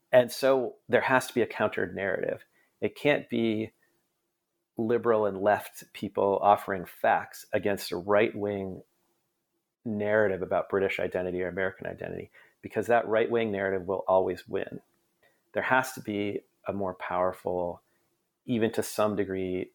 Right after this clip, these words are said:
mythological, way to describe what Britain's identity is and what Britain's purpose or mission in the world is,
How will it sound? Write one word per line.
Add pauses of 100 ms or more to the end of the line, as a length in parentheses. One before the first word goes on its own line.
mythological, (240)
way
to
describe (680)
what
Britain's
identity
is
and
what
Britain's
purpose
or
mission
in
the
world
is,